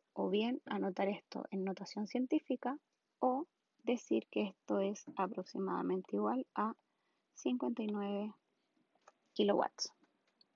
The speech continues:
¿sí? Y esta sería como la notación preferida en el caso de, eh, tener un problema donde el resultado es una potencia. Bien,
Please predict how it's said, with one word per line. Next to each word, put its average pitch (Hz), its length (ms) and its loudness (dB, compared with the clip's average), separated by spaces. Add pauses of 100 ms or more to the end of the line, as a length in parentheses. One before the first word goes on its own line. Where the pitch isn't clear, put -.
¿sí? 277 260 0 (520)
Y 240 260 2
esta 247 460 0
sería 220 460 2
como 208 480 0
la 202 140 2
notación 208 720 0 (460)
preferida 190 800 4
en 202 140 0
el 185 120 -2
caso 190 500 0
de, 185 460 0
eh, - 260 0
tener 190 280 2
un 190 120 2
problema 190 520 4
donde 185 260 0
el 180 40 0
resultado 185 640 2
es 180 320 0
una 180 220 2
potencia. - 540 -12 (1500)
Bien, 180 300 2